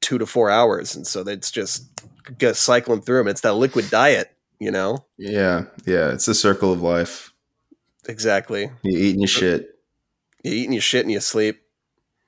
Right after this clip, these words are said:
Speaker 2: <laughs>
Speaker 1: And maybe you suddenly die. Who knows? <laughs>
Speaker 2: Yeah, yeah, yeah. Oof. What a,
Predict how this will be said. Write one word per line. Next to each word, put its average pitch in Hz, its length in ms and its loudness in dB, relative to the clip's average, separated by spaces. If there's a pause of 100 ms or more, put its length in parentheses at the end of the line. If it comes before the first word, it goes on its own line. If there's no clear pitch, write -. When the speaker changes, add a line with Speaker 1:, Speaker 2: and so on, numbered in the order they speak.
(140)
Speaker 2:
<laughs> - 0 - (1700)
Speaker 1:
And 113 140 2
maybe 123 220 2
you 127 120 2
suddenly 135 420 4
die. 131 360 4
Who 208 140 -2
knows? - 480 4
<laughs> - 40 -14
Speaker 2:
Yeah, 104 520 6
yeah, 78 380 0 (220)
yeah. 76 320 -8 (1200)
Oof. - 680 0 (2000)
What 98 320 4
a, 98 320 4